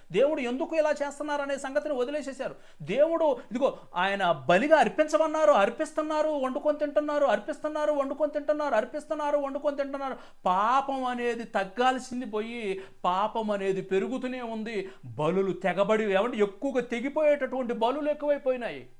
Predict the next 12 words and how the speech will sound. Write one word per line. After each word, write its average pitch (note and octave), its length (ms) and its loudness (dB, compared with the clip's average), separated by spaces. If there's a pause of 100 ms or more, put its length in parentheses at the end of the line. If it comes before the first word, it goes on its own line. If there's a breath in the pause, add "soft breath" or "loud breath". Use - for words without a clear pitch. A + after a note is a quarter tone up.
(540)
బలులు A#3 360 8
అనేవి C#4+ 260 10
ఎక్కువైపోయినాయి. D4+ 800 0 (120)
అసలు G3+ 380 0 (160)
ప్రతి A3 340 4
అడ్డమైనటువంటి C#4+ 840 4
వాడు, B3+ 280 2
ప్రతి G#3 340 -2
ఒక్కడు G3 460 2
కూడా C#4+ 280 4
పాపాలను A#3+ 600 -2
విచ్చలవిడిగా C#4+ 760 -2